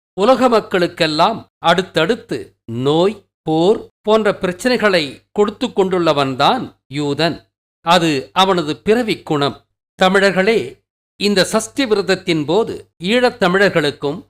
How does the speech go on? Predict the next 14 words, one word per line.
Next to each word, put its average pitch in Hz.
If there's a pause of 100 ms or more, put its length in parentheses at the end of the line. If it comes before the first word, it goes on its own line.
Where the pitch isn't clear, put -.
(160)
பாலஸ்தீன 220
இஸ்லாமியர்களுக்கும் 165 (100)
கொடிய 233
யூதர்களிடமிருந்து 175 (160)
விடுதலை 233
கிடைக்க 185
வேண்டும் 208
என்று 143 (160)
முருகனிடம் 180
மன்றாடுங்கள். 165 (320)
உங்களுக்கு 214
தெரிந்தவர்களுக்கும் 190
இவற்றை 185
விளக்கி 160